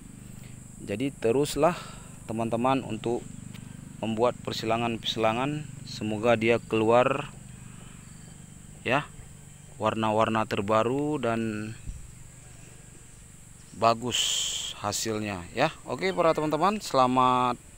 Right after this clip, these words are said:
sore, selamat menikmati. Jangan lupa diberikan support ya, supaya channel ini akan terus berkembang dan juga bermanfaat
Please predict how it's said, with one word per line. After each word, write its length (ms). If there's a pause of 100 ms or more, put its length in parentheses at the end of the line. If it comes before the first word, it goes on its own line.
(2250)
sore, 640 (160)
selamat 480
menikmati. 1040 (400)
Jangan 240
lupa 480
diberikan 800 (480)
support 560
ya, 320
supaya 400
channel 320
ini 160
akan 240
terus 240
berkembang 560 (1040)
dan 160
juga 240
bermanfaat 640